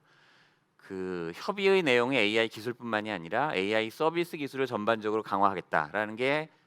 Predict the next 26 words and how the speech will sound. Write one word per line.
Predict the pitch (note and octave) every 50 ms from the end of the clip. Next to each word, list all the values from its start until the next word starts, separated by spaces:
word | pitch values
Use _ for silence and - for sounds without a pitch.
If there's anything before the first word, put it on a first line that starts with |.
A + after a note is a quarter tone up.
| _ _
저희 | - - A2 G2
에트리의 | F#2 F#2 - G2+ G#2+ G#2
전략입니다. | - G#2+ G2 G2 G2+ F#2+ F2+ E2+ D#2 C#2 C2 C#2 C#2 C#2 - _ _ _ _ _ _ _ _ _ _ _ _ _ _ _ -
예를 | A2 B2+ D3 D3+
들어서 | D3+ C#3+ D3 C#3+ D3 D#3 D3+ C#3 A2+ - _ _ _ _ -
여러분들이 | A2 B2 C3 C#3 C#3+ C#3+ C#3+ C#3 B2+
다 | - - C3+ C#3+ D3+ C#3+
잘 | - C#3+ C3+ C3 B2
아시는 | G#2 G2+ - - A#2 C3+ C#3+ C3+ G#2+ F2 D2+ C2+ - _ _ _ _ _ _ _ _ _
그 | - G#2+ G2 -
알파고와 | G#2 A#2+ - - E3 E3+ D3+ D3+ D3 D3 D3 C#3
이세돌의 | B2 A2+ A2+ A#2+ C#3 C3 B2 A#2+ A#2+ A#2 A2+ A2 A2+ A2+ G#2+
대결이 | G#2 F#2 F2 F#2+ F#2+ G2
있었죠. | E2+ - D#2 C#2+ - - F#2 F2 D#2+ C#2+ C2+ _ _ _ _ _ _ _ _ _ _ _ _ _ -
여기에 | A#2 C3 C#3 D3 D#3+ D#3+ D#3+ D#3+
핵심 | D#3 G#3+ - - - G#3+ G#3 G3
기술은 | F3+ E3 D3 - D3 C#3 D3 D#3+ D#3+ E3 E3 E3 E3 E3 - _ _ _ _ _ _ -
당연히 | - A#2 B2 C#3+ D3+ D#3
그 | C#3+ C#3
알파고라는 | G#2 G2 G2 - D#3 D3 C#3 C3+ C3 B2+ C#3+ C3+
인공지능입니다. | G#2+ G2+ G2 G#2+ G2+ F2 F#2 E2 D#2+ D2+ C#2+ C#2+ D2 D2 D2 D2 D2+ -
여기는 | F#2 G2+ G2+ G#2+ A2 A2+ A2+ A2
강화학습, | A2 A2 G#2+ G#2+ B2 B2 A#2+ - - - -
딥러닝 | - G#2 G#2+ A2 A2 A2 A2 A#2+ A#2
이런 | G#2 G2+ G2+ F#2+
기술이 | F2+ - G#2 G2+ A2 G#2+ G#2